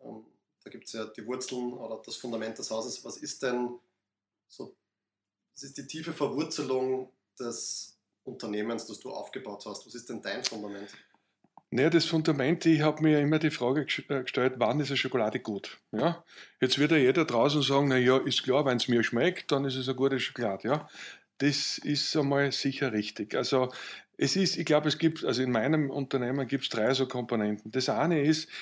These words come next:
Speaker 2: es muss schön und gut sein. Das ist einmal das Wichtigste, ja. Das zweite ist, ich meine, in meinem Fall, dass es auch biologisch produziert ist. Also, dass man auch sagt, also mit, äh, mit Rücksicht auf die Ressourcen und, und da was, was, was,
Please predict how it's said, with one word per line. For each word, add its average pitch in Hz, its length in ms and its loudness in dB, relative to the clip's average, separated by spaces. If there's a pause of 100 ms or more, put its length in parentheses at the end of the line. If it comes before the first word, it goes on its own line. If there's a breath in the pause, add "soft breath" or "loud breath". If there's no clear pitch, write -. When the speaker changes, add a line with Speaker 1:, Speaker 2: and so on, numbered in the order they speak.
(120 loud breath)
Speaker 2:
es 127 120 0
muss 147 320 0
schön 139 600 2
und 143 200 -2
gut 117 220 -2
sein. 92 320 -6
Das 127 160 -6
ist 147 140 -2
einmal 135 200 0
das 131 220 -6
Wichtigste, - 540 -4
ja. 165 240 2 (360 loud breath)
Das 135 140 -2
zweite 139 400 2
ist, 151 400 4
ich - 100 -6
meine, 117 280 0
in 113 60 2
meinem 123 340 0
Fall, 135 200 0
dass 127 180 -2
es 127 140 -4
auch 131 120 0
biologisch 131 500 2
produziert - 600 -4
ist. - 200 -6
Also, - 160 -6
dass 120 160 -6
man 127 160 -2
auch 123 60 -4
sagt, 131 260 -2 (340 loud breath)
also 127 260 0
mit, 131 220 0
äh, 117 280 -6
mit 123 260 -8
Rücksicht 127 480 0
auf 120 100 -6
die 139 100 -2
Ressourcen 127 680 0
und, 117 280 -6
und 117 280 -10
da 113 340 -4
was, - 360 -8 (120)
was, - 320 -14
was, - 200 -8